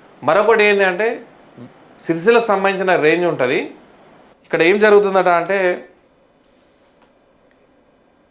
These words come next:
వాల్టా, ఆ, కట్టె అనేది ఇక్కడ అక్రమంగా తరలిస్తుంది. గత కొన్ని రా-, కొన్ని రోజులు జరుగుతుందని చెప్పేసి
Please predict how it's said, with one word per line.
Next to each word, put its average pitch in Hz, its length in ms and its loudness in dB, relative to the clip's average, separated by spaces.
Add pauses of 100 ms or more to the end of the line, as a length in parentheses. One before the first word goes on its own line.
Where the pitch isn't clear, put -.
(880)
వాల్టా, 180 1080 2 (1300)
ఆ, 123 300 -2
కట్టె 139 220 -2
అనేది 175 560 -4
ఇక్కడ 151 200 -2
అక్రమంగా 170 640 0
తరలిస్తుంది. 165 800 -4 (360)
గత 151 60 2
కొన్ని 156 260 -2
రా-, 147 260 2
కొన్ని 147 260 -4
రోజులు 165 300 2
జరుగుతుందని 160 600 -2
చెప్పేసి 160 560 -6